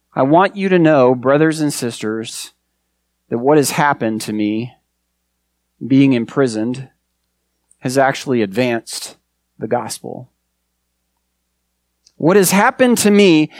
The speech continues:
has actually advanced the gospel, so that it has become known throughout the entire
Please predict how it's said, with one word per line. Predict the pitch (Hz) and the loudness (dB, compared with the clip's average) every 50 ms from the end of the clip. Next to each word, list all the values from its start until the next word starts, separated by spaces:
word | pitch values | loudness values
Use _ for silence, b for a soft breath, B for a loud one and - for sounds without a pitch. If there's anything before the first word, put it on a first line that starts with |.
| B B | B B
has | - 170 160 170 208 | 0 0 2 2 2
actually | 208 202 208 226 - - - 240 233 226 226 226 208 B B B B - | 2 0 0 0 0 -2 2 4 4 4 4 2 0 B B B B 0
advanced | 160 156 151 170 180 190 196 185 - - | 0 2 2 2 2 2 2 0 0 -2
the | 185 | 0
gospel, | 160 160 165 160 160 156 - - 139 123 120 120 131 131 b b b b - | 2 4 4 4 2 0 -2 -2 -2 0 0 0 0 -2 b b b b -8
so | - - - 254 277 285 269 | -4 0 2 4 4 4 4
that | 208 180 151 151 165 180 196 - - b b b b b b | 4 4 4 4 4 2 2 0 -4 b b b b b b
it | 196 196 | 2 4
has | 208 202 175 175 | 4 4 4 2
become | 196 190 - - 196 190 185 185 190 | 2 2 2 2 2 4 4 4 4
known | 208 220 233 240 233 240 233 | 4 4 4 2 0 0 -2
throughout | - - 196 202 220 233 233 226 226 220 226 B B B B - | 0 0 2 4 4 4 4 4 4 2 0 B B B B 0
the | 185 196 202 | 2 4 6
entire | 208 208 202 - - - 240 269 294 302 294 294 285 277 277 269 247 | 6 4 2 2 0 2 2 2 2 4 4 4 6 6 6 6 4